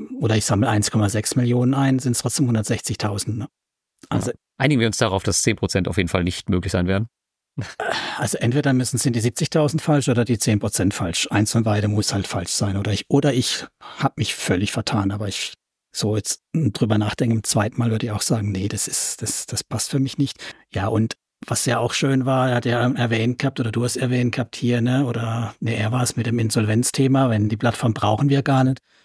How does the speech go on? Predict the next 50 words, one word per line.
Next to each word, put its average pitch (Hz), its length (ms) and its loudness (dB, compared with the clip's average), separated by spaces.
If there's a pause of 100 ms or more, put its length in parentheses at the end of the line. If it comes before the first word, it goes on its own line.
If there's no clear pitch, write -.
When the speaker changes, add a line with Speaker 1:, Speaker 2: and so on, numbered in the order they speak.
Speaker 1:
ist - 160 2
ja 113 80 4
schön 104 260 2
und 101 60 2
gut, 131 180 2
dass 120 120 2
wir 123 60 2
die 110 100 2
Plattform 110 340 2
nicht 107 100 0
brauchen, 104 400 2
aber 101 260 0 (280)
wir 110 120 0
brauchen 101 300 2
jemanden, 98 220 4
der 95 80 -2
das - 140 -4
Objekt - 300 -4
betreut, - 480 -2 (120)
ne? 98 240 -2
Also 98 220 -4
wenn, 98 300 -2 (100)
wenn 101 160 -2
dann 104 440 -2
die 95 180 0
Tokens 104 420 0
noch - 160 0
handeln 110 320 2
kann, 139 200 2
aber 120 100 2
es - 120 -2
gibt - 200 -2
niemanden 131 220 2
mehr, 123 80 2
der 110 100 2
sich 113 80 2
um 101 80 2
das 107 160 -2
Objekt 104 360 -2
kümmert, 135 340 2 (360)
ja, 107 60 0
dann 90 120 2
sind 95 140 0
die 107 60 -4
Tokens - 340 0
halt 104 120 0
auch 98 80 0
nichts 95 220 -2
mehr 101 180 0
wert. 98 280 -2